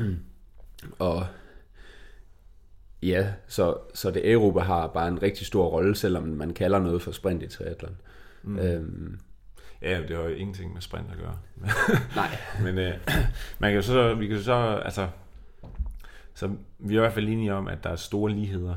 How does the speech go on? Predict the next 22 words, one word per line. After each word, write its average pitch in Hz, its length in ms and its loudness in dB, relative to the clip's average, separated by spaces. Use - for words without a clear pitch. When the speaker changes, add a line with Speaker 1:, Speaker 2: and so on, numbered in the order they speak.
Speaker 2:
imellem 90 320 0
de 82 120 -8
to, - 220 -6
hvor 95 420 0
at 90 320 -8
det 87 100 -2
måske 87 240 -4
så 92 100 -2
er 87 60 -2
mere, 92 340 -2
ja, 90 180 -2
hvilke 101 260 2
for-, 110 460 0
forskelle, 92 640 0
hvor 98 260 4
er 98 120 4
det 107 120 0
forskellen 92 540 -4
er? 87 120 0
Speaker 1:
Ja, 80 360 -4
jeg 82 120 -2
tror 95 360 2